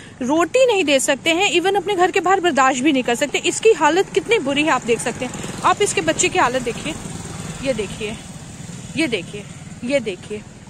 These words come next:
इनके लिए मैं कर रही हूँ, मैं इनको दस दिन से, मैं चा-, जब से मुझे पता चला, एक हफ्ता, दस दिन से मैं रोज खाना ला के दे रही हूँ, पर इतना इन लोगों के लिए sufficient नहीं है। और मुझे ये समझ में नहीं आता है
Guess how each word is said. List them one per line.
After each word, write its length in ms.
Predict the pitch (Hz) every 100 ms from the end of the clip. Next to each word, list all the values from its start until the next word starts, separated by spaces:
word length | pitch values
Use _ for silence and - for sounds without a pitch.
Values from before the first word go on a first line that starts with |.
| - - - - - - - - - - - - - - - -
इनके 280 | 294 302 403
लिए 140 | 392
मैं 160 | 415 403
कर 180 | - 381
रही 100 | 311
हूँ, 80 | 294
मैं 120 | 320
इनको 220 | 320 359
दस 200 | 277 302
दिन 160 | 285 381
से, 120 | 392
मैं 140 | 339
चा-, 400 | 320 302 277 269 233
जब 280 | 254 302
से 120 | - 359
मुझे 200 | 330 339
पता 220 | 294 302
चला, 260 | 294 269
एक 200 | 277 277
हफ्ता, 200 | 262 -
दस 160 | 262 254
दिन 140 | 262
से 100 | 262
मैं 120 | 311 294
रोज 220 | 269 -
खाना 260 | 294 269
ला 140 | 269 247
के 120 | 269
दे 140 | 233
रही 160 | 220 233
हूँ, 100 | 339 - - - - - - - -
पर 180 | 330 403 - - -
इतना 260 | - 339
इन 160 | 381 339
लोगों 200 | 339 370
के 100 | 392
लिए 140 | 381
sufficient 560 | 415 330 294 294 311 269
नहीं 260 | 185 180 180
है। 120 | 180 - - - - - - - - - - - - -
और 240 | 320 403 -
मुझे 240 | 302 359
ये 160 | 453 440
समझ 300 | 403 381 349
में 80 | 392
नहीं 120 | 349
आता 240 | 294 285 285
है 260 | 277 381